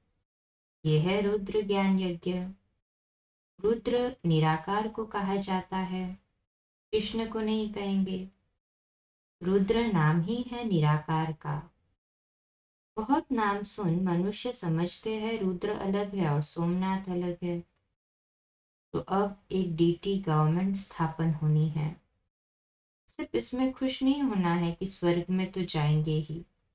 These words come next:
देखो, नरक में मर्तबे के लिए कितना माथा मारते हैं। एक तो मर्तबा मिलता, दूसरा फिर कमाते बहुत है। भक्तों के लिए तो एक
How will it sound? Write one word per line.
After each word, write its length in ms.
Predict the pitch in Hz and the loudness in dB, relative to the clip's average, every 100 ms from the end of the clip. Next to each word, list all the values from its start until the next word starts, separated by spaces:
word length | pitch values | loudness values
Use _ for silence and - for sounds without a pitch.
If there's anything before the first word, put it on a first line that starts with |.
| _ _ _ _ _ _ _ | _ _ _ _ _ _ _
देखो, 600 | 156 151 - 143 151 247 - _ _ _ _ - | 0 0 0 0 0 -4 -10 _ _ _ _ 0
नरक 320 | 175 208 233 | 2 4 2
में 240 | 226 247 233 | -2 -2 0
मर्तबे 600 | 190 151 - 170 190 214 | 2 2 0 0 2 0
के 220 | 226 214 | 0 -2
लिए 240 | 208 220 | -2 -2
कितना 680 | 226 220 - 226 233 233 - - | -4 -8 -6 -4 -2 -4 -6 -2
माथा 420 | 170 170 - 202 | 0 0 -2 -2
मारते 460 | 196 190 190 196 190 | 0 0 0 -2 -2
हैं। 280 | 185 180 - _ _ _ _ _ _ _ _ _ _ | -4 -8 -12 _ _ _ _ _ _ _ _ _ _
एक 280 | 226 233 - | 2 2 -2
तो 320 | 262 254 254 - 175 | -2 -2 -4 -4 0
मर्तबा 520 | 156 151 185 220 247 | 0 0 -2 -2 0
मिलता, 560 | 262 269 - 156 165 - _ _ - | 2 2 2 -2 -2 -8 _ _ -4
दूसरा 340 | 214 208 226 | -2 0 -2
फिर 260 | 226 240 240 - | -2 -4 -8 -2
कमाते 520 | 165 151 160 - 208 | 2 2 2 0 -2
बहुत 420 | 196 196 190 190 | 0 0 0 -2
है। 260 | 190 185 - _ _ _ _ _ _ _ _ _ _ - | -6 -8 -12 _ _ _ _ _ _ _ _ _ _ -4
भक्तों 440 | 180 160 - 156 | -2 -2 0 0
के 160 | 151 151 | 2 2
लिए 240 | 156 160 | 2 2
तो 140 | 175 220 | 0 -2
एक 220 | - | -4